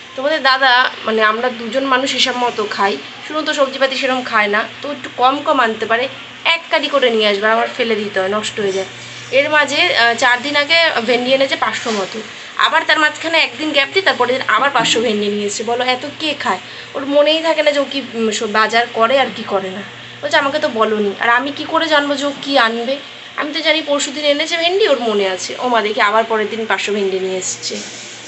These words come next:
কি আর করবো, এক কারি ফ্রিজে সবজি জমে রয়েছে। আজকে বেশি কিছু রান্না করবো না, কারণ সময় নেই, দশটা বাজে, এক ঘন্টার মধ্যে আমাকে যা কিছু করতে হবে।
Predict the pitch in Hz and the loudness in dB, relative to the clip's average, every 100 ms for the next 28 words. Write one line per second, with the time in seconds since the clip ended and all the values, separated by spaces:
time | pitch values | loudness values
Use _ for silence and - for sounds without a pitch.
0 | - - - 311 320 320 285 285 320 277 | -18 -18 -4 0 0 2 0 2 2 2
1 | 262 - 277 277 262 233 285 180 254 214 | 0 -2 0 0 -6 -2 -2 -2 -4 -4
2 | 233 233 226 226 226 226 - 302 - - | -4 -2 0 2 2 0 -2 -6 -8 -16
3 | - - 196 214 262 269 269 285 285 240 | -16 -4 -2 0 0 0 -2 -2 2 4
4 | 233 233 233 220 214 240 240 254 247 254 | 2 0 2 2 2 0 -2 -2 2 2
5 | 220 208 220 220 269 262 226 220 233 202 | 2 0 0 0 0 2 2 2 0 0
6 | 254 240 254 247 247 233 226 208 202 226 | -2 0 -2 0 0 0 0 0 0 -8
7 | 226 208 214 226 214 208 | -4 -4 0 0 0 -2